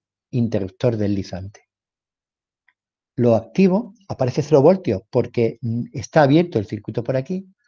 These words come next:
Si lo conecto, <clears throat> fijaros, se enciende el led,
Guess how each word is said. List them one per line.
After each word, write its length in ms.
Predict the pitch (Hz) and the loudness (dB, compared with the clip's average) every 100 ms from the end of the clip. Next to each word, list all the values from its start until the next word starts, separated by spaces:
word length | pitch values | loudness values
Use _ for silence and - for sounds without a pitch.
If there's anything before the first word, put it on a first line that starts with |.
| _ _ _ | _ _ _
Si 180 | - | -8
lo 120 | 113 131 | -4 -2
conecto, 580 | 156 180 - 160 - _ _ | -4 -6 -10 -12 -12 _ _
<clears throat> 560 | 175 190 - - - - | 6 6 2 -14 -14 -2
fijaros, 440 | 135 135 92 - _ - - - | 2 2 0 -12 _ -20 -20 -4
se 140 | 127 | -2
enciende 340 | 104 135 139 | 0 2 4
el 100 | 160 | 6
led, 200 | 170 196 | 6 6